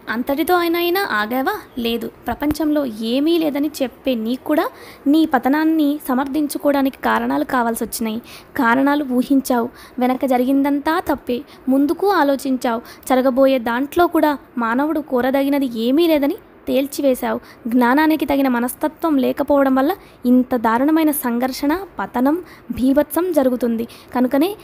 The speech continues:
సంఘాన్ని మెట్టు తర్వాత మెట్టు పైకి తీసుకువెళ్తున్నాం. పరిణామం కప్పదాట్లు వెయ్యదు అని చెబుతున్నాం. మానవుడు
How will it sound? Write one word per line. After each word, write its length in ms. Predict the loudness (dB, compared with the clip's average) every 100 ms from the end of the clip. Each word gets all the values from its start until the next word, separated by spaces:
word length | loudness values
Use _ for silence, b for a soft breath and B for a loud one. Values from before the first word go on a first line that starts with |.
| B
సంఘాన్ని 460 | 0 2 2 2 2
మెట్టు 220 | 2 2
తర్వాత 420 | 2 2 2 2
మెట్టు 320 | 2 0 -2 -2
పైకి 340 | -2 -2 -6
తీసుకువెళ్తున్నాం. 920 | -8 -6 -4 -2 -2 0 -2 -2 -4 -8 B B 0
పరిణామం 460 | 4 4 4 4
కప్పదాట్లు 640 | 2 -2 -2 0 0 -2
వెయ్యదు 380 | -2 -2 0 0
అని 280 | 0 0 -4 -4
చెబుతున్నాం. 500 | -4 0 0 0 -4 -12 B B
మానవుడు 580 | 2 4 4 2 2 0